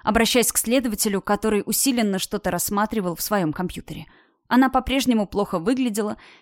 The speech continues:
и по-прежнему много курила. "Мама, можно не дымить?" Глеб отсел от своей родительницы подальше, морщась и брезгливо махая руками, словно разгоняя дым. "Господи, как же я вырастила тебя, такого неженку!"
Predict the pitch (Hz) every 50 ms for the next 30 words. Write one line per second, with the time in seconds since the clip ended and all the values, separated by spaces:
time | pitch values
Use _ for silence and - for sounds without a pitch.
0 | _ - 269 233 - 180 - - 175 165 180 185 208 190 185 180 170 - 214 196
1 | 165 156 165 160 - 185 170 151 147 139 147 151 - _ _ _ _ _ _ _
2 | _ _ _ _ _ - 277 311 269 226 196 185 185 190 196 220 262 320 330 277
3 | 226 220 202 196 190 165 185 175 160 151 143 - - - - _ _ _ _ _
4 | - 208 220 233 247 254 247 - 202 196 - - 226 226 226 220 - 208 - -
5 | 196 202 208 208 202 202 190 214 208 - 196 196 190 175 - 196 - 180 170 170
6 | 214 240 262 - - 226 220 - - - - - - - 247 262 277 285 277 -
7 | 254 220 - - - 233 190 190 202 190 175 185 208 214 185 190 180 175 175 -
8 | - 190 170 165 170 - - 220 233 240 214 185 - - - - - 214 202 170
9 | 170 180 170 160 175 180 185 175 185 196 196 175 160 156 160 156 165 151 160 -
10 | _ _ _ _ _ - 247 202 185 160 - - - - 156 - 180 - _ _
11 | _ _ - - 359 302 254 240 277 330 294 320 311 294 349 311 196 - - -
12 | - 185 180 180 - - 202 180 185 170 156 - - 214 - 226 208 180 220 233
13 | 226 196 156 160 175 175 - - - 175